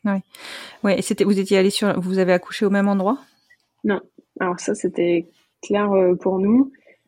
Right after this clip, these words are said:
Speaker 2: Euh, quand on a su, du coup, pour l'I M G, nous, on était suivis sur un gynécologue, euh, sur la clinique, sur
Speaker 1: Mhm.
Speaker 2: une clinique à Montpellier. Euh, et lui nous a conseillé d'aller plutôt au C H U parce qu'ils sont beaucoup plus, euh, habitués à gérer des I M G,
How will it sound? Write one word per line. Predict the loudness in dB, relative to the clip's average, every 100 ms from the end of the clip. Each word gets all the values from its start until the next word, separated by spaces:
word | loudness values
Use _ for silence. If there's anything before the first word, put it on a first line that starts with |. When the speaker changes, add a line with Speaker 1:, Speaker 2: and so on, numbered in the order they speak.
| -12 -2
Speaker 2:
Euh, | 0 0 0 -2
quand | 0 0
on | 2
a | 0 0
su, | 0
du | 0 0
coup, | -2
pour | 0 2
l'I | 2
M | 2
G, | 2 4
nous, | 4
on | 2
était | 0 -2
suivis | -2 -2 -2
sur | -2
un | -4
gynécologue, | -4 -4 -6 -4 -2 -2
euh, | -2 -4 -6 -8 -10 -18 -20
sur | -10 -6 -4
la | -4
clinique, | -4 -2 0 -2 -10 _ _ _ _
sur | -4 -2
Speaker 1:
Mhm. |
Speaker 2:
une | -2
clinique | -2 -4 -2
à |
Montpellier. | -4 -4 -2 -2 -2 _ _ -20 -20 -20 _ -2
Euh, | 0 0 -2 -4 -4 -4 -4 -4 -4 -8 _ 0
et | 2
lui | 2 0 2 6 6
nous | 6 4
a |
conseillé | 2 -2 0 2 4
d'aller | 4 2
plutôt | 0 0
au | 0
C | 2
H | -2 2
U | 2
parce | 2 -2
qu'ils | 0 2 0
sont | -2
beaucoup | -2 -2 -4 -6
plus, | -6 -8 -2
euh, | -2 0
habitués | 0 -2 -2 0 2
à | 2 2
gérer | 0 0 0 -2
des | -2 -2
I | -2
M | -2 -2
G, | 0 -2